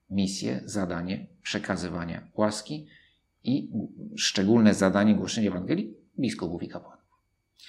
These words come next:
Ale jak zawsze, kiedy słyszymy słowa skierowane do apostołów, nawet jeżeli odnoszą się do s-, ich stricte myśl,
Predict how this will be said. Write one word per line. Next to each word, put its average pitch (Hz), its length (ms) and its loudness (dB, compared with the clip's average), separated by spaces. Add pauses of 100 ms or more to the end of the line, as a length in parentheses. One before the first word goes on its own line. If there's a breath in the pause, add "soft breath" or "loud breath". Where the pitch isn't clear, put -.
(600 loud breath)
Ale 98 400 0 (880)
jak 104 180 -6
zawsze, - 300 -6
kiedy 92 200 -8
słyszymy - 640 -6
słowa 123 480 -2
skierowane 120 480 -2
do - 440 -4
apostołów, 107 580 -4
nawet 160 220 2
jeżeli 160 240 4
odnoszą 147 280 0
się 147 140 0
do 135 120 2
s-, - 220 -8 (220)
ich 208 200 2 (120)
stricte - 460 0
myśl, 147 360 0